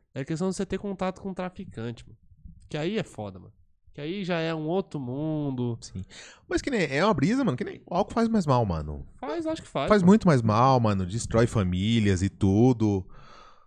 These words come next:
Speaker 2: Só que, mano, tipo assim, se você fala, "Ah, mó bebum do caralho, não sei o quê",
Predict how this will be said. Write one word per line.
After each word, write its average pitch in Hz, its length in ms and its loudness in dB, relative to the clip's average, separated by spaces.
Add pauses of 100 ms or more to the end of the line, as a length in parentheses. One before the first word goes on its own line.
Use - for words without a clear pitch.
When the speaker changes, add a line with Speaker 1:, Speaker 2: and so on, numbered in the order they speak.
(160)
Speaker 2:
Só - 240 -2
que, 311 140 -2
mano, 127 500 4
tipo - 240 -6
assim, 220 140 -4
se - 80 -6
você 277 220 0
fala, 175 220 -2 (260)
"Ah, 107 60 -2
mó 151 180 0
bebum 135 720 -2
do 95 100 -8
caralho, 101 520 2
não 98 80 -4
sei - 180 -4
o 95 80 0
quê", 104 320 -4